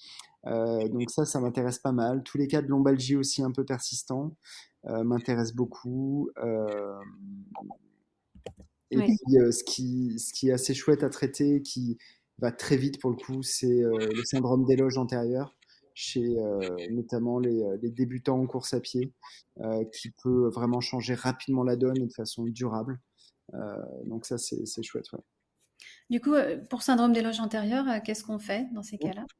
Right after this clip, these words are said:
Speaker 1: on change la biomécanique de course et éventuellement la chaussure. C'est-à-dire qu'on va f-, chercher à fermer l'angle du pied du sol à la pose du pied, euh, du coureur,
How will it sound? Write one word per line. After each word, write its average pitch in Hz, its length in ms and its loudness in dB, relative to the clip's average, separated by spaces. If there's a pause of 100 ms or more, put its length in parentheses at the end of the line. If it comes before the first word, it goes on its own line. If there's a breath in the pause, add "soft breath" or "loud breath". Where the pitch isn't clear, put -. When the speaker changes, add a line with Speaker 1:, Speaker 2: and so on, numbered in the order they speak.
Speaker 1:
on 127 40 -6
change 175 280 6
la 165 80 8
biomécanique 143 500 6
de 135 80 6
course - 480 -6
et 131 240 4
éventuellement 131 520 4
la 120 100 4
chaussure. 160 380 -2 (120)
C'est-à-dire 131 340 2
qu'on 143 100 -2
va 117 100 2
f-, - 240 -10
chercher - 320 -4
à 123 80 -2
fermer 160 480 0
l'angle 139 440 2
du 127 140 -6
pied 139 260 2
du 127 120 -2
sol 160 380 -2 (500 soft breath)
à 120 100 -6
la 120 100 2
pose 127 220 0
du 123 120 -6
pied, 123 300 2
euh, 113 140 2 (560)
du 120 180 -12
coureur, 135 500 -4